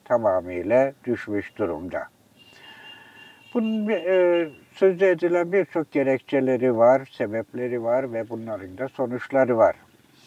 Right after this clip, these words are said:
Ancak biz bu sebep ve sonuç kısmına, gerekçe kısmına pek değinmiyoruz. Bahsetmek istediğimiz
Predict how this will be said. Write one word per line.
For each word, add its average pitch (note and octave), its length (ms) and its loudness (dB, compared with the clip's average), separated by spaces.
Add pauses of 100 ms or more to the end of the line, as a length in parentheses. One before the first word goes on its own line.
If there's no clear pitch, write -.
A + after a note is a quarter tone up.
(520)
Ancak C#3 400 -4
biz F#3 160 -6
bu E3+ 260 2
sebep D#3+ 460 -8
ve D3+ 100 -2
sonuç D3 440 -6
kısmına, C#3+ 460 -8
gerekçe C#3+ 520 -6
kısmına C3 800 -10
pek - 340 -8
değinmiyoruz. C#3 1000 0
Bahsetmek A#2 600 -4
istediğimiz A#2 760 -6